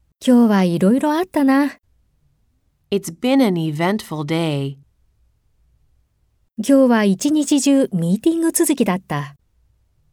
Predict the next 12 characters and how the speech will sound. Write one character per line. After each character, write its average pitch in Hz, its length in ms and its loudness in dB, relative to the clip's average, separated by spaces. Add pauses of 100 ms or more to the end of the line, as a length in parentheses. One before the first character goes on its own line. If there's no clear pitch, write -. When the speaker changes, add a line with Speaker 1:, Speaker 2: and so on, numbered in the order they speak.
(280)
Speaker 2:
I 233 160 4
had 247 320 -2
back-to-back 220 720 -2
meetings 190 600 -2
all 214 240 0
day 214 260 -2
today. 147 560 -6 (1800)
Speaker 1:
す - 160 0
み 269 100 2
ま 294 140 0
せ 285 180 2
ん。 196 80 0